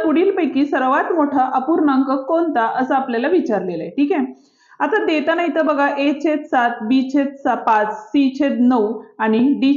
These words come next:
छेद अकरा या ठिकाणी दिलेलं आहे. ठीक आहे, तर अशा वेळेला काय असतं,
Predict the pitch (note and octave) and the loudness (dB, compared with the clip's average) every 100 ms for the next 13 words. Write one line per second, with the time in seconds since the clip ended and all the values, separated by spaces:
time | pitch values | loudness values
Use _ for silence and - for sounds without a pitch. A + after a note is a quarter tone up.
0 | C#4 D4 D4 B3 A#3 B3 C4 D#4 C4 A#3+ | 2 -2 0 -2 -2 0 0 2 0 0
1 | A#3+ A3 A3 A#3 G#3 F#3+ G3 E4 A#4 - | 0 0 0 0 -2 -2 -2 -2 -4 -10
2 | - G3 F#3+ E3+ - - - _ - - | -6 -4 -2 -4 -4 -12 -20 _ -8 -4
3 | C4 C3+ - - - _ G4 F#4 B3+ C4 | -4 -4 -10 -20 -20 _ -2 0 0 0
4 | F#4 G#4 G4+ G4 F#4 F4+ D#4 C#4+ D4 C4+ | 2 2 2 2 2 0 2 0 -2 -2
5 | A3+ | -2